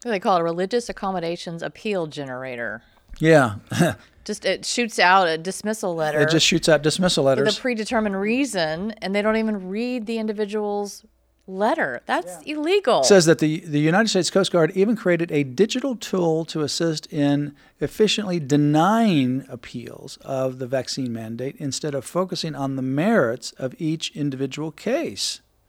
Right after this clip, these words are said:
Speaker 1: Busted.
Speaker 2: Now, that's what we found all the way through all of our different military cases that we've been litigating since October of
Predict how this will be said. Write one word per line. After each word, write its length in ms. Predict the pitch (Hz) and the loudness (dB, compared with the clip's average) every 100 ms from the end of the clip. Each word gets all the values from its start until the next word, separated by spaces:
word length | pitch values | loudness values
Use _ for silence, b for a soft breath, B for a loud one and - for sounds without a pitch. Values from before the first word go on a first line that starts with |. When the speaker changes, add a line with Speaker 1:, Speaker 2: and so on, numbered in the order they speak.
| b b b b b b | b b b b b b
Speaker 1:
Busted. 500 | 175 180 - 156 151 | -10 -10 -12 -12 0
Speaker 2:
Now, 600 | 151 156 156 143 127 120 _ - | 4 6 6 4 0 -4 _ -2
that's 400 | 151 190 - - | 6 6 4 4
what 200 | 185 151 | 4 4
we 240 | 175 233 | 2 2
found 420 | - 135 127 135 | 2 0 2 0
all 260 | 131 127 135 | 4 4 4
the 80 | 135 | 4
way 540 | 135 135 139 147 156 | 2 2 2 0 -2
through 600 | - - 123 127 131 139 | -8 -8 -2 0 2 0
all 220 | 123 123 | 0 -2
of 80 | 135 | 2
our 120 | 147 | 2
different 260 | 151 170 160 | 0 -4 -2
military 640 | 190 302 - 127 120 117 | 0 0 0 0 0 -2
cases 580 | - 135 117 - 120 107 | -4 -4 -2 -4 -6 -6
that 180 | 127 131 | -8 -4
we've 320 | 139 160 151 | -2 -2 -2
been 180 | 135 123 | -2 -2
litigating 520 | 123 120 123 139 143 | -2 -2 -2 -2 -2
since 380 | - 123 123 - | -2 -4 -4 -4
October 640 | 127 - - 135 135 147 | -8 -6 -4 -2 -2 -4
of 380 | - 120 123 123 | -6 -6 -6 -6